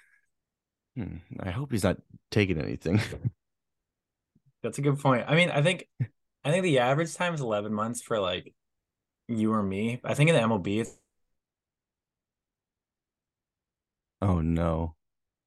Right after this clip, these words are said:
Speaker 2: um, Story, like, they're looking at five months, five, six months in for him, too. Like, some people are talking about J-, July or August.
Speaker 1: Bro, I would love that. I would love that.
Speaker 2: These people, they're, they're built different these days.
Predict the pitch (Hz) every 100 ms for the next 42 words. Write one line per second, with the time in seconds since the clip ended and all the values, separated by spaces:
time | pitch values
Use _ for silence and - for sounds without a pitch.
0 | _ _ _ _ 139 143 - 117 107 98
1 | - - 127 139 180 247 131 - - -
2 | 147 175 180 143 156 143 151 - 139 139
3 | 143 139 160 143 139 147 147 - _ _
4 | _ _ _ _ - 120 139 151 151 143
5 | 139 117 - - - - 104 104 127 110
6 | 107 131 82 - _ _ _ _ _ _
7 | _ _ _ - _ _ 95 110 92 -
8 | - 107 117 110 101 135 104 82 - 101
9 | 127 92 123 156 92 78 - _ _ _
10 | _ _ _ _ _ _ _ _ _ _
11 | _ _ _ _ 117 110 147 139 117 107
12 | 101 123 117 107 127 123 127 - 110 82
13 | - - -